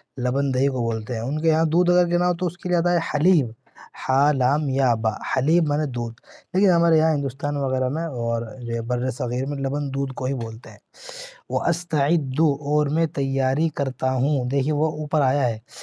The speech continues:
وَأَسْتَعِدُّ، اور میں تیاری کرتا ہوں، لِلذَّهَابِ، جانے کی، ذہاب مصدر ہے، ذَهَبَ يَذْهَبُ ذَهَابًا،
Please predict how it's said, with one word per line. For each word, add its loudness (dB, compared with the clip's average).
وَأَسْتَعِدُّ، 0
اور 4
میں 2
تیاری 2
کرتا -2
ہوں، 2
لِلذَّهَابِ، 2
جانے 2
کی، 0
ذہاب 4
مصدر 0
ہے، 0
ذَهَبَ 0
يَذْهَبُ 2
ذَهَابًا، 4